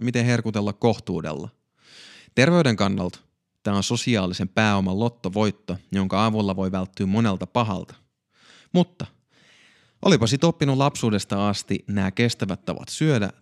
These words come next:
tai olipa niissä aivan vasta alkaja, ei kumpikaan tyyppi ole näistä tavoista tietoinen. Oikeastaan me eletään vasta nyt sellaista aikaa,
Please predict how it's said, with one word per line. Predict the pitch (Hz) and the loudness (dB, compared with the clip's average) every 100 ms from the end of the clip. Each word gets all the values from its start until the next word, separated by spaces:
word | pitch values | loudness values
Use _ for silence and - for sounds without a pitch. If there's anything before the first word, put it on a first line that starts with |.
| - | -4
tai | 101 95 | -2 0
olipa | 117 123 110 | 0 0 -2
niissä | 98 - 101 | -2 -2 -4
aivan | 104 101 | -4 -2
vasta | 120 - 104 | -4 -4 -2
alkaja, | 117 107 85 82 - _ _ _ _ - | -2 -2 -6 -8 -14 _ _ _ _ -6
ei | 127 | 0
kumpikaan | 196 190 - 110 | 2 2 -2 -2
tyyppi | 117 107 - | 0 -2 -2
ole | 101 | -2
näistä | 104 107 - | 0 -2 -4
tavoista | - 90 95 95 - - _ _ _ _ | -8 -4 -4 -4 -8 -10 _ _ _ _
tietoinen. | - 156 98 82 78 - - _ _ _ _ _ _ _ _ - - - - _ | -2 0 0 -2 -8 -10 -18 _ _ _ _ _ _ _ _ -20 -20 -20 -20 _
Oikeastaan | - 165 - 160 - 131 127 117 - _ _ | -4 -2 0 -2 0 0 2 0 -4 _ _
me | 123 | 2
eletään | 127 131 123 | 2 4 4
vasta | 120 120 127 | 2 0 0
nyt | 143 160 - - | 2 0 -2 -6
sellaista | 123 113 104 - | 0 2 0 -4
aikaa, | - 113 104 95 55 92 | -2 0 0 -2 -8 -10